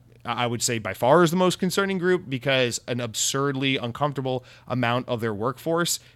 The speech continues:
is, uh, is, is registered Chinese Communist Party members, um, which is just not, not something you really wanna ha-, see have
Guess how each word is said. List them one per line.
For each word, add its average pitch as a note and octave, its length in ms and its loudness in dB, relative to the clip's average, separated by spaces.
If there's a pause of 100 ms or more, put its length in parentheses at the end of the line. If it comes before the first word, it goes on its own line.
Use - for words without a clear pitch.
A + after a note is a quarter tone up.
is, A2+ 440 -4
uh, A2 280 -2
is, A2 340 -6 (260)
is G#2 320 -10
registered B2+ 880 -2
Chinese C#3 320 2
Communist C3 420 0
Party B2 320 0
members, C#3 640 -2
um, A2 300 -2
which A2 180 -8
is A2 140 -8
just - 240 -8
not, A2+ 320 0 (440)
not B2+ 180 0
something C#3 180 -2
you B2 100 -4
really B2+ 160 -2
wanna A#2+ 240 0
ha-, B2 100 -8
see B2+ 280 -4
have A#2 240 0